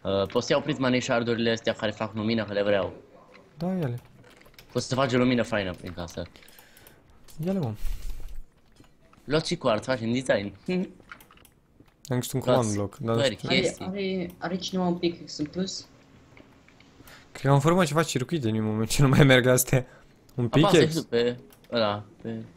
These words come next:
Speaker 1: buton,
Speaker 3: Da, un
Speaker 1: spune ce
Speaker 3: pickaxe.
Speaker 1: face. Apasă să faci, face command block-ul
Speaker 2: Nu,
Speaker 1: ăsta?
Speaker 2: păi nu merge, că am apăsat și eu.
Speaker 3: Bă, are cineva pickaxe?
Speaker 2: N-am făcut nimic. Am, am unul de piatră, atât.
Speaker 3: Aici, aici, aici, dă-l.
Speaker 2: Am
Speaker 1: Bă,
Speaker 2: zis
Speaker 1: eu
Speaker 2: că am
Speaker 1: sunt
Speaker 2: unul de
Speaker 1: piatră.
Speaker 2: piatră.
Speaker 3: Am,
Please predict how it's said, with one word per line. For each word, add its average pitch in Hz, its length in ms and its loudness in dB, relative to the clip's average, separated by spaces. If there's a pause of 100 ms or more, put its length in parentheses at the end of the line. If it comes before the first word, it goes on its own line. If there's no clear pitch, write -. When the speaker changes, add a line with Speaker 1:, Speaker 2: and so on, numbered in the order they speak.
Speaker 1:
buton, 131 220 -6
Speaker 3:
Da, - 60 4
un 110 60 0
Speaker 1:
spune 120 220 -2
ce 127 80 -8
Speaker 3:
pickaxe. 101 340 -4
Speaker 1:
face. 95 120 -4 (1400)
Apasă 156 320 0
să 160 180 -4
faci, 170 140 -6
face 165 380 -4
command 160 240 -4
block-ul 262 180 4
Speaker 2:
Nu, 254 40 4
Speaker 1:
ăsta? 226 120 4
Speaker 2:
păi 220 120 4
nu 220 100 4
merge, 107 380 0
că 123 80 -2
am 131 100 0
apăsat 147 320 -2
și - 140 -10
eu. 113 60 -10 (640)
Speaker 3:
Bă, 185 80 -2
are 170 260 0
cineva 170 320 -10
pickaxe? 202 200 -4
Speaker 2:
N-am 131 80 4
făcut 123 200 -2
nimic. 120 220 -2 (280)
Am, 143 520 4 (680)
am 135 240 -2
unul 120 180 -2
de 107 80 -2
piatră, 107 460 -8
atât. - 220 -16 (300)
Speaker 3:
Aici, 139 220 -8
aici, 143 180 -4
aici, 131 160 -8 (160)
dă-l. 123 160 -8 (320)
Speaker 2:
Am 123 100 6
Speaker 1:
Bă, 131 60 6
Speaker 2:
zis 139 80 6
Speaker 1:
eu 143 60 6
Speaker 2:
că 160 100 8
am 160 60 12
Speaker 1:
sunt 165 120 6
Speaker 2:
unul 160 120 6
de 156 120 10
Speaker 1:
piatră. 147 520 10 (360)
Speaker 2:
piatră. 147 300 2
Speaker 3:
Am, 120 200 -6